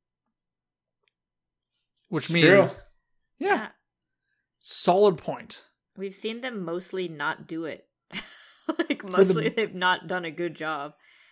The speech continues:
Speaker 1: For the most part, Jinchurikis have kind of sucked at their job.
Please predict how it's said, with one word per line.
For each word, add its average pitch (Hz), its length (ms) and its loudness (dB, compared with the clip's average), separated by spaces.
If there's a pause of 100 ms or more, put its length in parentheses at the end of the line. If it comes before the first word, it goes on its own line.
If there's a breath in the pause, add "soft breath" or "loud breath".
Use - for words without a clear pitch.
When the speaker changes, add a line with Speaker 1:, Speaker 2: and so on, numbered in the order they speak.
(200 soft breath)
Speaker 1:
For 240 160 -2
the 247 80 2
most 240 400 6
part, 190 380 6
Jinchurikis 185 600 6
have 160 140 6
kind 156 240 6
of 135 80 0
sucked 139 240 4
at 127 60 -2
their 120 120 -2
job. 117 300 -8